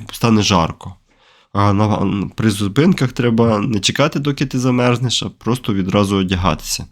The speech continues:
І, е, на період зупинки,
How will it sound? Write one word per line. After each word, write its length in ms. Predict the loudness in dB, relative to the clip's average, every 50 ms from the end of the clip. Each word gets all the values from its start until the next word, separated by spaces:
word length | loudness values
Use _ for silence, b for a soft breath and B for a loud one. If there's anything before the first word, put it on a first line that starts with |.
| _ _ _ _ _ _ _ _ _ _ _ _ _ _ _ _ _ _ _ b b b b b b b b b b b b _ -20 -12 -10
І, 300 | -10 -8 -4 -2 0 2
е, 280 | 2 2 2 0 -2 -6 -8 -8 -8 -8 -6 -6 -6 -8 -10 -14 _ -4
на 120 | -4 -4
період 420 | -2 -2 -2 0 2 2 2 2
зупинки, 640 | 0 -4 -2 0 2 2 2 2 0 -2 -2 -2